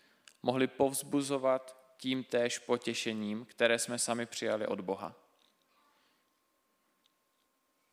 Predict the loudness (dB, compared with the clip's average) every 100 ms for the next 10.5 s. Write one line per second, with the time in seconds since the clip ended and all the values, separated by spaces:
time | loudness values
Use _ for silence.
0 | _ -2 0 0 0 -2 -2 -2 -2 -2
1 | -2 -2 0 -2 -4 -2 -2 0 0 -2
2 | -4 -10 -4 -2 -2 -4 -8 -4 -2 -2
3 | -4 -4 -4 -6 -6 -4 -4 -4 -4 -6
4 | -8 -10 -4 0 0 0 -2 -2 -6 -4
5 | -2 0 0 -4 -20 -20 _ -4 -2 2
6 | 2 2 0 -4 -4 -6 -6 -6 -10 -12
7 | _ _ _ -20 _ _ _ -20 -14 -6
8 | -4 -4 -2 0 0 -2 -2 2 0 2
9 | 2 4 0 0 -4 0 0 0 -2 -4
10 | -2 -2 -4 -6 -10